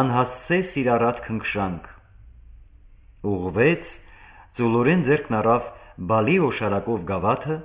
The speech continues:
լիքն էր կիսով չափ։ Այդ ուծված մուգ կապույտ ակնակապիճներով կինը չէր նկատում գավաթի ոչ դատարկ, ոչ ալ կարմիր հեղուկով լեցուն կեսը,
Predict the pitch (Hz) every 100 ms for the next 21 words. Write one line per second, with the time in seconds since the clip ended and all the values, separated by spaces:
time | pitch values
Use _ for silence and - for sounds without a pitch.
0 | - - _ - _ - _ - _ 170
1 | 214 208 - 85 - - - - 120 -
2 | 107 - 85 - - - - - - -
3 | - - - _ - - - - _ _
4 | 117 123 135 - 139 147 143 104 139 -
5 | - 113 107 131 127 - 107 107 110 107
6 | 107 110 - 107 104 - - 170 120 87
7 | - - - - - - - 165 170 139
8 | 110 110 117 120 117 104 - _ _ 95
9 | 104 110 110 113 98 107 104 90 107 135
10 | 160 143 - - - - - - 92 147
11 | 196 151 147 151 120 98 113 131 104 95
12 | 95 127 107 101 101 107 107 107 92 -
13 | 90